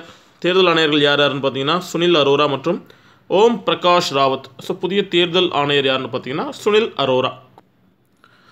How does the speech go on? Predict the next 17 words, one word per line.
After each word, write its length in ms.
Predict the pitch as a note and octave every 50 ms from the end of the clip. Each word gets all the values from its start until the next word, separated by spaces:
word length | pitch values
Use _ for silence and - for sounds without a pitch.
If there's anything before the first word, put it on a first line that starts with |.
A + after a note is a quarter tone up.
| _ _
சர்வதேச 520 | - - E3+ F3+ A3 G#3+ A3+ G#3+ A3+ G#3+
கல்வியறிவு 460 | - F3+ F3 F#3+ G3+ G3 F3+ F3+ F3
தினம் 240 | D3+ D3+ D#3+ E3 E3
கடைபிடிக்கப்படுவது 920 | - C#3+ D3+ D3 D3 D3 - C#3 - - C3+ B2+ B2+ C#3 E3 - - - -
செப்டம்பர் 720 | - - D#3 C#3 - - - F3 E3+ E3+ D#3+ E3+ - -
எட்டு. 540 | - C3+ A#2 - - D3 B2+ - - - _ _ _ _ _ _ _ _ _ _ _ _ -
விபத்து 360 | D3 E3 F#3 A3+ A3 - A3
மற்றும் 340 | G3 F#3 F#3 - G3 G3+ F#3+
அவசர 360 | - D3 D#3+ E3 - F#3+ F3
காலங்களில் 520 | D3 D3 C#3+ C3+ B2+ C3 C3+ C#3 D3+ D3+ -
மற்றவர்களுக்கு 600 | C#3 C3 C#3 - - F#3+ F#3+ F3+ E3+ E3+ E3 - D3+
உதவி 180 | D3+ D#3 D#3
செய்யும் 300 | D3 D3+ D3+ C#3+ C#3+ C3+
நாடுகள் 360 | C3 B2+ C3+ C3 C3+ C#3 C#3 C3+
பட்டியலில் 600 | - B2+ A#2 C3 B2 A#2+ B2 C3+ D#3 D3+ - - _ _ _ _ _ _ _ -
இந்தியாவின் 560 | C#3 E3+ F#3+ G3 G3+ G3 F#3+ F#3+ G3 G3 F#3+
தரவரிசை 640 | - C#3+ D3 D3 D3 C#3 C#3 - D#3+ D#3+ D#3+ -